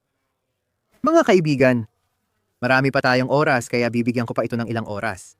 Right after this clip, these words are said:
Ayusin muna natin dito at magpahinga. Magbibigay ako ng update pagkatapos ng isa hanggang dalawang oras. Sana hindi ako kainin ng buwaya. Mga kaibigan, tatlong oras na. Mabilis ang oras, hanggang dito muna. Pagkalipas ng ilang oras, baka maging sobrang boring at kakaiba.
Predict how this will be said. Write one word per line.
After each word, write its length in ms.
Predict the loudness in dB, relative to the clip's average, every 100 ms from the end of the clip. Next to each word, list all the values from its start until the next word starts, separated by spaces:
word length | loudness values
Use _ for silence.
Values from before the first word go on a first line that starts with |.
| _
Ayusin 340 | -2 0 2
muna 220 | 2 2 2
natin 240 | 0 -2
dito 240 | -4 -2
at 80 | 0
magpahinga. 560 | -2 -6 -6 -4 -6 -8 _ _ _
Magbibigay 480 | -10 -4 -2 0 0
ako 160 | 0 -2
ng 80 |
update 380 | -4 -2 -2 0
pagkatapos 480 | -2 -4 -4 -4 -6
ng 80 | -10
isa 240 | -4 -4
hanggang 320 | -2 -2 -2 0
dalawang 300 | 0 -2 -2
oras. 460 | -2 -2 -8 -18 _ _ _ -2
Sana 320 | 0 2 0
hindi 240 | -2 -2
ako 240 | -2 -2 -4
kainin 300 | -4 -4 -4
ng 60 | -6
buwaya. 400 | -4 -4 -6 -10 -16 _ _
Mga 180 | -2 0
kaibigan, 560 | 0 -2 2 2 2 0 -2
tatlong 340 | -2 -2 0
oras 480 | 0 0 -2 -4 -4
na. 300 | -4 -6 -12 _ _ _ _ _
Mabilis 480 | -10 -2 0 0 0
ang 160 | -4 0
oras, 520 | 0 2 0 -2 -6
hanggang 360 | -4 0 0
dito 280 | 0 0 0
muna. 560 | 2 2 0 -2 -4 -10 _ _
Pagkalipas 440 | -6 -4 -4 -4 -2
ng 120 | -2
ilang 160 | 0
oras, 480 | 0 0 0 -4 -10 -18 _ _ _
baka 200 | -4 0
maging 240 | 0 0
sobrang 400 | 0 -2 -2 0
boring 320 | 2 2 2
at 80 | -2
kakaiba. 560 | -2 -4 -4 -2 -4